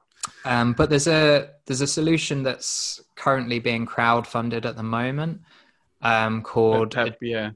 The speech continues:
Speaker 1: called Adept. Yeah.
Speaker 2: Yeah. Did you
Speaker 1: Um,
Speaker 2: sign up for it?
Speaker 1: I have, yeah. I'm, uh, one of the founding members of that because I, I want to see that s-, solution out in the world because
Speaker 2: Yeah, the
Speaker 1: I have
Speaker 2: playbook.
Speaker 1: felt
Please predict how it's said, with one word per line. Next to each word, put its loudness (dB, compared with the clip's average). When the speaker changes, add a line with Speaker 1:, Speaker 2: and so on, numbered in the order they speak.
Speaker 1:
called 2
Adept. -2
Yeah. -2
Speaker 2:
Yeah. -2
Did 4
you 4
Speaker 1:
Um, 4
Speaker 2:
sign 4
up 2
for -4
it? -8
Speaker 1:
I 0
have, 0
yeah. 4
I'm, -2
uh, 2
one 4
of 2
the -4
founding 2
members 0
of -6
that 0
because 0
I, 2
I 2
want 4
to -10
see 0
that 0
s-, -6
solution -2
out 2
in -2
the 0
world 4
because 2
Speaker 2:
Yeah, 2
the 0
Speaker 1:
I 4
have 2
Speaker 2:
playbook. -4
Speaker 1:
felt -2